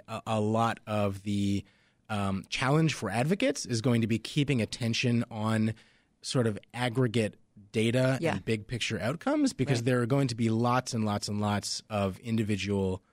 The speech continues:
Speaker 1: horror stories along the way, as there have been, of,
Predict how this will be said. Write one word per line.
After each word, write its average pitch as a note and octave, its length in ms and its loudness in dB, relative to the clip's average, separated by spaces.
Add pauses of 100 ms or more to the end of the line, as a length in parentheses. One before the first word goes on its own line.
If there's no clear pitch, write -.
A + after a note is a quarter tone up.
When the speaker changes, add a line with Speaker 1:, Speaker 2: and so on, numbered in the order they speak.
Speaker 1:
horror A2+ 260 0
stories F2+ 500 -4
along G2 320 -4
the G#2 60 -4
way, D3 360 2
as G#2 200 -2
there G2+ 100 -2
have A2 260 -2
been, F#2 280 -2
of, F#2 320 -8